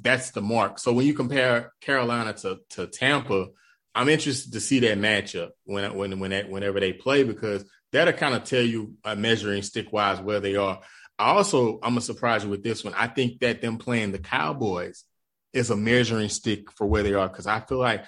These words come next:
those Dallas football Cowboys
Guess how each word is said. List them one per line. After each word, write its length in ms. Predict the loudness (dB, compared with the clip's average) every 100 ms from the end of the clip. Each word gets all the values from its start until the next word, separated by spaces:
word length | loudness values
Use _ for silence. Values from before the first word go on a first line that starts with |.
| -18 _ _
those 260 | 2 2 4
Dallas 460 | 4 4 4 2
football 460 | -2 -2 -2 -2 -4
Cowboys 800 | -2 -2 -2 -2 -4 -6 -6